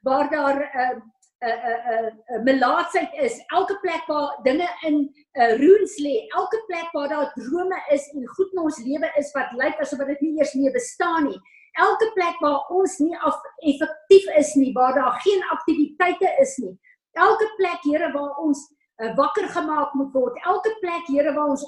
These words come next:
opgelig moet word in ons lewe, gees, siel en liggaam. Ek wil kom uitspreek,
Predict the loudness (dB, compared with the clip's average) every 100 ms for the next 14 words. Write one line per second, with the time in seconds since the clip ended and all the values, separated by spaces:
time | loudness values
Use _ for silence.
0 | -4 -4 -2 -2 0 -2 -2 -4 2 2
1 | 2 -4 _ _ 0 0 0 -2 -2 0
2 | -2 0 0 -4 -6 -2 0 0 -2 0
3 | 2 2 2 0 0 -2 -2 -6 -16 -18
4 | -6 -4 0 0 2 -2 0 0 0 -2
5 | -14 -4 -4 -2 0 2 2 -2